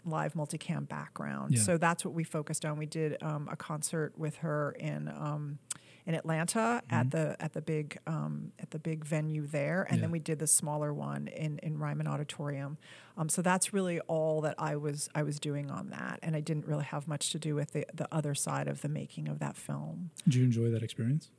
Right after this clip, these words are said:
Speaker 1: Yeah, it was really, it was, um, it was intense. I, I was brought on, you know, like, very late in the pro-,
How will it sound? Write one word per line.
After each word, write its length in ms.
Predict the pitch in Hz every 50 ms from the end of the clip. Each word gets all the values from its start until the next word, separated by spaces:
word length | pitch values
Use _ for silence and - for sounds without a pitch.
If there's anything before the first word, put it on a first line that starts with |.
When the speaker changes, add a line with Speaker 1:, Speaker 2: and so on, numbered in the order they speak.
| -
Speaker 1:
Yeah, 460 | 185 170 208 208 208 202 196 190 175
it 80 | - 196
was 180 | 180 196 175 180
really, 360 | 190 208 214 214 214 208 185 -
it 120 | - 160
was, 240 | 185 185 175 165 -
um, 340 | 175 170 165 165 165 165 165 - - -
it 260 | - - - - -
was 140 | 190 185 190
intense. 640 | 196 180 - - - - 233 214 185 165 160 - -
I, 100 | - 175 - -
I 40 |
was 120 | 190 180 175
brought 280 | - 202 196 196 190
on, 280 | 196 185 185 180 180 170 -
you 100 | 185 180
know, 160 | 170 165 165
like, 240 | 156 160 156 156 -
very 320 | 175 165 180 185 196 190
late 380 | 185 175 165 160 175 165 160 -
in 160 | - 143 156
the 60 | 156
pro-, 340 | 151 - - 165 151 156 156